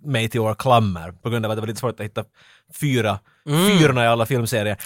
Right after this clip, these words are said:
Speaker 2: Ja, nu,
Speaker 1: Så,
Speaker 2: okej,
Speaker 1: så
Speaker 2: jag
Speaker 1: nu
Speaker 2: förstår.
Speaker 1: vet jag
Speaker 2: Mm.
Speaker 1: tillbaka, så nu är jag mellan åttiofem och nittiofem.
Speaker 2: Jag är inte.
Speaker 1: Tror jag. Jag har inte kollat datumen, men att jag är nästan hundra procent säker.
Speaker 2: Mm.
Speaker 1: För den här första, eh,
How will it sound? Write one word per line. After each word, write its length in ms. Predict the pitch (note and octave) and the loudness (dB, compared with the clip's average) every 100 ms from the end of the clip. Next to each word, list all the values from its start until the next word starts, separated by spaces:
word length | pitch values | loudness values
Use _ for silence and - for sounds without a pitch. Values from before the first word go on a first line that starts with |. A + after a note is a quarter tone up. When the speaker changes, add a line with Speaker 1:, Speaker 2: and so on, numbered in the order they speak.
| - | 0
Speaker 2:
Ja, 160 | D3+ D3+ | 6 6
nu, 120 | D3+ | 6
Speaker 1:
Så, 100 | D3 | 6
Speaker 2:
okej, 20 | |
Speaker 1:
så 60 | D#3+ | 4
Speaker 2:
jag 40 | G3+ | 4
Speaker 1:
nu 40 | |
Speaker 2:
förstår. 120 | B2 | 4
Speaker 1:
vet 100 | G3+ | 6
jag 100 | A3 G3+ | 6 6
Speaker 2:
Mm. 100 | E3+ | 4
Speaker 1:
tillbaka, 220 | F#3 D#3+ | 4 4
så 100 | D#3+ | 2
nu 160 | E3+ A#3+ | 2 2
är 120 | F#3+ F#3+ | 4 6
jag 160 | F3+ | 6
mellan 200 | E3+ D#3 | 4 0
åttiofem 460 | D3+ - C3 C#3 A2+ | -2 -4 -6 -6 -4
och 40 | A2+ | -6
nittiofem. 460 | A2+ A#2+ - D#2+ - _ | -6 -8 -8 -12 -14 _
Speaker 2:
Jag 240 | C#3 F3 E3 | 4 6 8
är 60 | |
inte. 240 | D3+ D3 A2 | 6 2 2
Speaker 1:
Tror 240 | D3+ A#2+ | 2 2
jag. 100 | G2+ | 2
Jag 40 | A2+ | 0
har 80 | |
inte 100 | B2+ | 0
kollat 220 | - C3 A#2+ | 0 -2 0
datumen, 400 | A#2 B2 G#2+ A2 | -2 -2 -6 -2
men 100 | C3 | 0
att 100 | C3+ | 2
jag 80 | |
är 40 | C#3 | 2
nästan 420 | C#3+ C#3+ - B2 | 2 0 -2 -4
hundra 200 | A#2+ G#2 | -4 -6
procent 300 | G2 G2+ F#2 | -8 -8 -8
säker. 340 | - F2 - G2 | -8 -10 -12 -4
Speaker 2:
Mm. 380 | C#3 D#3+ F#3+ A#3+ _ _ _ _ _ - | 2 4 2 -2 _ _ _ _ _ -2
Speaker 1:
För 80 | D3+ | 2
den 80 | |
här 100 | D3 - | 2 4
första, 440 | C4+ C4 A#3+ - | 6 6 4 0
eh, 60 | E3+ | 0